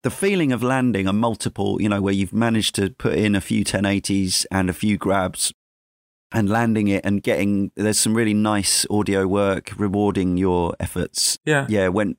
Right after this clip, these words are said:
Speaker 1: and, until you've got to that point. And even when you have got to that point, the amount of times you just won't get anything is, yeah, it doesn't feel, it doesn't feel right in, <laughs>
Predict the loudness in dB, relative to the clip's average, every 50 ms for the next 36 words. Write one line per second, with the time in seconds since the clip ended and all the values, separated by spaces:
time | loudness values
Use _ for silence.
0 | _ -2 0 0 0 0 0 0 0 0 0 0 0 2 0 0 -2 -2 -2 -2
1 | -2 -2 -4 -4 -2 -2 -2 -4 -4 -2 -2 0 0 0 0 0 0 0 0 0
2 | 2 2 2 2 0 0 -2 -2 -4 -4 -6 -6 -6 -10 -10 -10 -12 -10 _ -8
3 | -6 -6 -6 -8 -6 _ -2 0 2 2 0 0 -2 -2 -2 -2 -2 -2 -2 -4
4 | -2 -2 -2 -2 -2 0 0 0 0 0 0 0 0 0 0 -2 -4 -4 -4 -2
5 | -2 -2 -2 -4 -2 -2 -2 -2 0 0 0 0 -2 -4 -4 -2 0 2 2 2
6 | 0 0 -2 0 -2 -2 -2 -2 -2 0 0 0 -2 -4 _ _ -10 -8 -4 -2
7 | -2 -2 -2 -2 -2 -2 0 0 0 2 0 0 -2 -2 -2 -2 -2 -2 -4 -6
8 | _ _ _ _ _ _ _ _ _ _